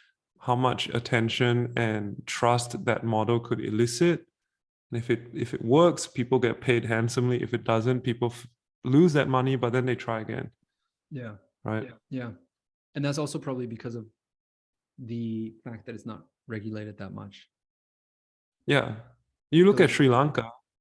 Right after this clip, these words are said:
Speaker 2: Yeah.
Speaker 1: for example. It's the o-, total opposite if you wanna draw that scale, right? Like, the government basically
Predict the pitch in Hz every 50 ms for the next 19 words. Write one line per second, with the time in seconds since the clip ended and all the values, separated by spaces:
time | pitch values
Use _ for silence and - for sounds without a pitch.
0 | _ _ - 117 110 101 101 - 135 120 113 - 127 113 113 113 - 123 123 123
1 | - - 131 127 - - - _ - - - - - - - - - - - -
2 | - 170 160 160 160 180 175 165 - 123 117 - 143 120 127 123 110 117 127 135
3 | 135 117 - 123 123 123 123 123 117 - - - - 131 123 117 110 113 117 117
4 | 127 123 - 131 123 - 135 131 127 127 156 165 160 147 139 131 123 - 143 -
5 | 143 143 143 135 131 117